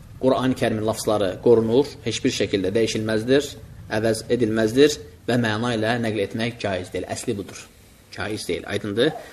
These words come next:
Sadəcə bu fikri bir bab idi, əlhamdülillah, dəlil olduğuna görə istisnadır.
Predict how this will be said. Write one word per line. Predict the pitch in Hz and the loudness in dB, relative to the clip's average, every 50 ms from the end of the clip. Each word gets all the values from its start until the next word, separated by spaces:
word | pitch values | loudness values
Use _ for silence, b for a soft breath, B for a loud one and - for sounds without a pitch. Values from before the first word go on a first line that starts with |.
| B B - | B B 0
Sadəcə | - 151 156 139 135 131 | 4 6 8 8 8 8
bu | 127 160 | 8 6
fikri | 160 - 131 - - 139 | 6 6 2 2 4 4
bir | 135 123 113 123 | 4 4 6 4
bab | 120 117 120 113 | 4 6 6 6
idi, | 113 127 156 | 6 6 6
əlhamdülillah, | 127 117 - - 131 120 107 107 110 117 131 165 160 B B B B B - | 6 4 2 2 0 0 2 2 4 6 6 6 4 B B B B B 4
dəlil | 135 139 143 170 180 | 6 8 10 10 10
olduğuna | 202 135 135 123 123 120 127 135 | 8 8 4 4 4 2 2 4
görə | 127 139 151 170 - | 4 2 2 2 -2
istisnadır. | - - 107 - - 98 85 92 87 - | -6 -10 -12 -10 -8 -8 -8 -8 -8 -10